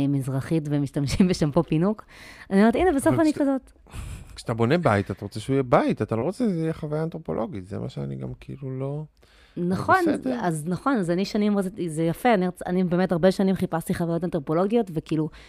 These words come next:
Speaker 1: אה, קצתי מהן, ועכשיו פתאום גם, אה, אחרי שאת יוצאת המון זמן עם, אה,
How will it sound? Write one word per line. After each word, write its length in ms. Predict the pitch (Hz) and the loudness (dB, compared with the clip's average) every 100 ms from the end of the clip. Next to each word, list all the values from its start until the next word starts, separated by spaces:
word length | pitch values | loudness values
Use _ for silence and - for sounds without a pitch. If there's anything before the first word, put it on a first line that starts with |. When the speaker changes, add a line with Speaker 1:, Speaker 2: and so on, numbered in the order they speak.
| - - - | -20 -20 -6
Speaker 1:
אה, 120 | - 151 - | 0 0 0
קצתי 400 | 175 165 - 160 | -2 -2 -4 -2
מהן, 480 | 143 139 156 202 269 - - - | 0 0 -2 0 -2 -4 -14 -4
ועכשיו 280 | 156 - 175 | -2 2 0
פתאום 240 | 165 175 170 | 2 0 2
גם, 180 | 185 165 | 2 2
אה, 160 | 143 147 | 2 0
אחרי 240 | 175 160 | -4 -6
שאת 160 | 175 160 | -4 -4
יוצאת 240 | 143 160 | -4 -2
המון 280 | 160 151 160 | -2 0 0
זמן 240 | 151 147 | 0 0
עם, 140 | 160 | 0
אה, 40 | 160 | 0